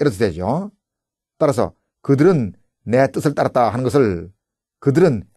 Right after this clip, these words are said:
내 뜻 쪽으로 구부러졌다, 이런 식으로 생각해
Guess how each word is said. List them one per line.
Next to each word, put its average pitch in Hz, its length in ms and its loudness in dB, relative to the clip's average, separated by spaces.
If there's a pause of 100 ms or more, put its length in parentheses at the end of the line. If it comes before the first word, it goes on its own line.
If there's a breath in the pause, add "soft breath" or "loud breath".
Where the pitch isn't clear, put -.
내 139 300 2
뜻 - 200 -4
쪽으로 156 400 -2 (100)
구부러졌다, 117 840 -2 (180)
이런 151 160 0
식으로 127 160 0
생각해 110 560 -4